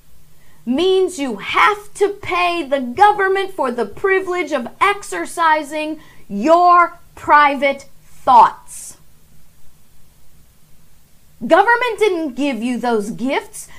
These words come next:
Government didn't give you those skills.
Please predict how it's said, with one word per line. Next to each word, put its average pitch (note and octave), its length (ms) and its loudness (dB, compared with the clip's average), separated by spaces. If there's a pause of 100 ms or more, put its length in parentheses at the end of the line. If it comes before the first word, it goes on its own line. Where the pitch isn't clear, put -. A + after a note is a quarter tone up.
(120)
Government G#4+ 640 2
didn't F#4+ 300 0
give C#4 240 -4
you C#4+ 160 -4
those B3 300 -4
skills. F4 840 -4